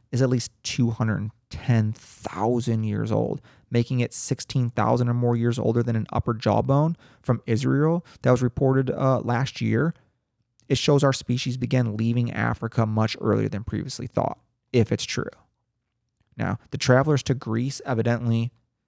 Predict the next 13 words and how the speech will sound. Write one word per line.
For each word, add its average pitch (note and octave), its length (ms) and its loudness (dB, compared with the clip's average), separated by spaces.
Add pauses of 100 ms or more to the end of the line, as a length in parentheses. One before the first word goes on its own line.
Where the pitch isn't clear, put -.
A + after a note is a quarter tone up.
(500)
as A2 160 2
of G#2 120 -4
what A2 120 6
we A2 80 2
know G#2+ 120 6
right G#2 220 4
now, G#2 260 2
left B2 220 0
no A#2+ 100 2
descendants A2+ 840 -2 (140)
alive C#3 360 0
today. B2+ 480 -2 (580)
Um, F#2+ 300 -10